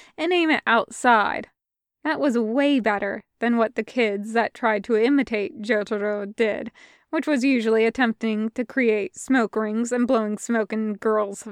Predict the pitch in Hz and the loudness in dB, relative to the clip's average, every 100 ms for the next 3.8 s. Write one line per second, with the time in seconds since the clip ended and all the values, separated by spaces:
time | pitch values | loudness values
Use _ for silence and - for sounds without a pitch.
0 | - 233 226 220 208 240 - - - - | -4 0 0 0 -4 -6 -8 -20 -6 0
1 | 330 381 247 214 262 233 - - 233 240 | 2 2 2 4 6 4 2 -2 0 2
2 | 233 - 226 - 233 220 - 214 220 208 | 0 0 -4 2 2 2 -2 -2 -2 -2
3 | 208 208 269 254 214 196 190 - | -4 -2 0 0 -2 -6 -8 -12